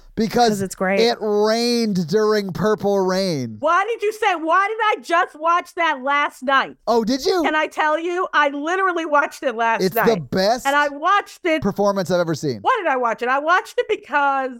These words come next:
Speaker 3: I didn't, I watched it and then I didn't remember that he covered Dave Grohl's Best of You
Speaker 1: Yep.
Speaker 3: in that performance.
Speaker 1: Yep.
Speaker 2: Yes.
Speaker 3: And then it was apparently maybe because he was mad that they did Darling Nikki,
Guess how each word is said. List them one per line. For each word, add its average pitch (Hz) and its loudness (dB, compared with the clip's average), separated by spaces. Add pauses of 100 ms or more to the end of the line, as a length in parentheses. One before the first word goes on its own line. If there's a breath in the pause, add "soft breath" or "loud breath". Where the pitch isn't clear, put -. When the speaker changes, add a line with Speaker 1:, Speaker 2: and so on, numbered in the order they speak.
(360)
Speaker 3:
I 277 6
didn't, 320 -2
I 311 2
watched 359 -2
it 277 2
and 262 -2
then 277 0
I 262 2
didn't 262 -4
remember 269 0 (360)
that 262 0
he 285 -8
covered 277 -2 (520)
Dave 269 -2
Grohl's 247 -2
Best 233 -2
of 339 -4
You 359 2
Speaker 1:
Yep. 571 0
Speaker 3:
in 262 -2
that 302 0
performance. 262 -2
Speaker 1:
Yep. 202 0
Speaker 2:
Yes. 226 -2
Speaker 3:
And 277 -2
then 311 0 (340)
it 311 2
was 330 0
apparently 320 -2
maybe 277 -2
because 330 0
he 370 -2
was 285 -4
mad 262 0
that 294 -10
they 262 0
did 262 -8
Darling 277 0
Nikki, 226 -4